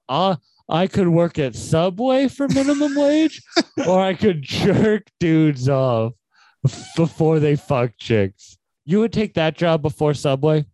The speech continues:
Speaker 2: Uh, oof. I bet Subway, if you wanna talk about a place, I bet had the back,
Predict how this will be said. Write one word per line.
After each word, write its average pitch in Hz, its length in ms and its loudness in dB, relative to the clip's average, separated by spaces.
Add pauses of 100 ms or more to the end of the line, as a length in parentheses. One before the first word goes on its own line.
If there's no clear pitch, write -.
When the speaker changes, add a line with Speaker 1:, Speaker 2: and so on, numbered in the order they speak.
(640)
Speaker 2:
Uh, 143 760 0 (580)
oof. 113 340 0 (100)
I 107 60 0
bet 107 240 0
Subway, 104 560 -2
if 104 120 -8
you 117 80 0
wanna 113 160 0
talk 107 180 -2
about 104 140 -2
a 104 60 -2
place, 104 280 -2
I 101 80 0
bet 98 240 -2
had 104 160 0
the 98 80 -6
back, 95 260 -4